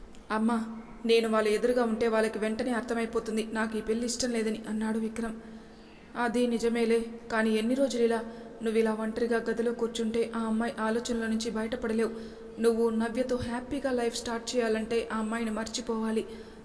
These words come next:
దాని గురించి ప్రయత్నించు నాన్న," అంది లక్ష్మి. "అనుకున్న వెంటనే మనసు మారిపోదమ్మా, నా మనసుకైన గాయం మానాలంటే టైమ్ పడుతుంది," అనేసి విక్రమ్ ఫ్రెష్ అవడానికి వెళ్ళిపోయాడు. నవ్య, సంహిత ఇద్దరూ ఫ్రెష్ అయి కబుర్లు చెప్పుకుంటూ పడుకున్నారు.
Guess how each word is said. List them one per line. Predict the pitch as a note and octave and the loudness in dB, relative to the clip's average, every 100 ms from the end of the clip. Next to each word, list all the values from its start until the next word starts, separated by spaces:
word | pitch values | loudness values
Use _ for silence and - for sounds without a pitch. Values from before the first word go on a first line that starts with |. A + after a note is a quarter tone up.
| G3+ | 2
దాని | A#3 A3+ | 4 4
గురించి | A3+ A#3 A#3 | 2 0 -2
ప్రయత్నించు | A3+ A#3 A#3 B3 A#3+ | -2 -2 0 0 0
నాన్న," | A3+ A3+ A3+ G#3+ | -2 -2 -4 -4
అంది | G#3+ A3+ | -2 0
లక్ష్మి. | G#3+ G#3+ - A3+ - - - - - - - - - - - - | -2 -4 -6 -6 -8 -14 -18 -18 -20 -20 -20 -20 -20 -20 -20 -8
"అనుకున్న | G#3+ A3+ A#3 B3+ | -2 0 2 4
వెంటనే | B3 A#3+ A#3+ A#3 | 4 2 0 0
మనసు | A3+ A#3 C4 | 2 2 0
మారిపోదమ్మా, | B3 A3+ B3+ C4 A#3+ G#3+ G#3+ G#3+ - - - | 0 0 0 2 2 2 -2 -4 -8 -8 0
నా | A3 | 0
మనసుకైన | G#3 G#3+ A3 B3 A3 A3 | 0 -2 -4 -2 0 0
గాయం | A3 A3 A#3 A3 | 0 0 2 2
మానాలంటే | G#3+ A3+ A#3 A3 A#3 | 0 0 0 0 -2
టైమ్ | A3+ A3+ B3 B3+ | -2 0 -2 -2
పడుతుంది," | A3 A3+ A3 A3 - - - G#3+ | -2 -2 -2 -2 -6 -14 -10 -2
అనేసి | A3 A3+ A3+ G#3+ | 0 0 0 0
విక్రమ్ | A3 A3+ A3+ | -2 -2 -4
ఫ్రెష్ | A3 A3 A3+ | -2 -2 -2
అవడానికి | A#3 A3+ A3 A3+ | -2 0 -2 -2
వెళ్ళిపోయాడు. | G#3+ A3 A#3 A#3 A3 A3 A3 - - - - - - - | -2 -2 -2 -2 0 0 0 -4 -14 -16 -18 -18 -20 -10
నవ్య, | G#3+ A3 G3 A3+ A3 | 0 0 2 2 2
సంహిత | A3+ A3 A#3 A#3 G#3+ - | 0 0 -2 -2 -4 -4
ఇద్దరూ | F#3 A#3 A#3 | -2 2 2
ఫ్రెష్ | A#3 A3 - | 0 -2 -2
అయి | A3+ | -2
కబుర్లు | A3 G#3+ A3+ A#3+ | -2 -2 0 0
చెప్పుకుంటూ | A#3+ A3 A3+ A3+ A3 | 0 -4 -2 -2 -2
పడుకున్నారు. | A3+ G#3+ A3+ A3+ A3 A3 | -2 -4 -4 -2 -2 -2